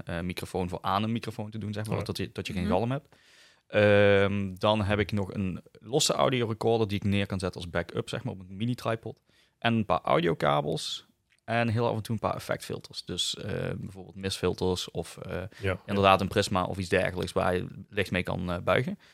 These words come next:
Speaker 1: Dan komt nog een klein koffertje, dat is de drone.
Speaker 2: Joe.
Speaker 1: Ja,
Speaker 2: Oké,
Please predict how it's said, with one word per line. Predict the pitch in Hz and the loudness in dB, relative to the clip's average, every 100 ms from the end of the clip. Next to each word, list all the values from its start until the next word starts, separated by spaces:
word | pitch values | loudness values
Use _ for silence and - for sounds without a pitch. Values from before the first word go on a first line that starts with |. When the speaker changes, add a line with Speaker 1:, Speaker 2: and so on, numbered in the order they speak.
| _ _ _ | _ _ _
Speaker 1:
Dan | - 110 147 | -6 0 2
komt | 131 | 2
nog | 113 101 | 2 0
een | 87 | 0
klein | - - 185 | 2 2 4
koffertje, | 190 - 202 220 | 4 2 2 2
dat | 208 101 | 2 2
is | 98 | 2
de | - 92 | 2 0
drone. | 92 107 165 254 285 - 117 | 6 6 6 2 0 -6 -8
Speaker 2:
Joe. | 117 147 175 185 135 131 131 | 4 10 12 12 10 10 8
Speaker 1:
Ja, | 113 | 8
Speaker 2:
Oké, | 113 | 10